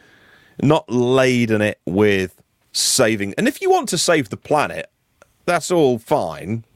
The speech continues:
And it wasn't my reason for buying an E V. And it's absolutely the right thing to do. You don't drive past a kid's primary school in the playground, uh, with a disgusting vehicle and you're giving people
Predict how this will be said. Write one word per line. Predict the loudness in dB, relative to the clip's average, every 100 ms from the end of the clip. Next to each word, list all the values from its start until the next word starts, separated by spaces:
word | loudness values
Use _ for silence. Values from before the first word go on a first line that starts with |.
| _
And | -2 0 0
it | 0
wasn't | 2 2 0
my | 0
reason | 2 0 -2 -4
for | -4
buying | 0 0 0 -4 -6
an | -4
E | -2 -2
V. | -2 -2
And | -2
it's | -2
absolutely | -2 -4
the | -4 -2
right | -2 -2
thing | -6 -4
to | -4
do. | -2
You | -2
don't | -4 -2
drive | -2 -2
past | -2 -2 -2 -4
a | -4 -6 -20 -18 -16 -16 -4
kid's | 0 2 0 -6 -10 -12 _
primary | -6 -2 0 -2 -6
school | -6 -4 -4 -4 -6 _ _ _ -6
in | -4
the | -2
playground, | -2 -2 -4 -6 -8 -10 -18 -20 -20 -14 0
uh, | 2 2 2
with | 0
a | 0
disgusting | -4 0 0 0 -4
vehicle | 0 2 2 2 2
and | 2 0
you're | 0
giving | 0 0 0
people | 0 2 2 0